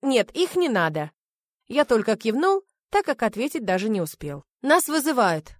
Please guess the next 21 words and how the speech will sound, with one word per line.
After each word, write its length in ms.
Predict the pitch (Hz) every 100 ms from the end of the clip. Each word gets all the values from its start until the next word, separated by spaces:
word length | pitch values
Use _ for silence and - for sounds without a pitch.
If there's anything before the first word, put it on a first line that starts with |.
| _
поднял 380 | 214 208 208 208
голову 340 | 220 302 208
и 60 | 190
по 180 | 202 202
очереди 400 | 214 226 208 185
посмотрел 560 | 190 - 196 208 262
на 120 | 214
всех 240 | 190 208 185
присутствующих, 920 | 214 214 226 - 160 156 - 165 -
но 320 | 226 262 294
без 180 | 359 349
магических 680 | 262 233 196 226 285 - 254
существ. 640 | - 196 - 156 - - _ _ _ _ _ _
"Фух", 320 | - 370 359 - - - -
выдохнула 560 | 226 220 208 214 202
Зина 260 | 196 277 285
и 80 | 220
потрепала 540 | 208 185 214 220 220
Володю 360 | 190 185 196 185
по 80 | 185
голове. 440 | 185 175 156 151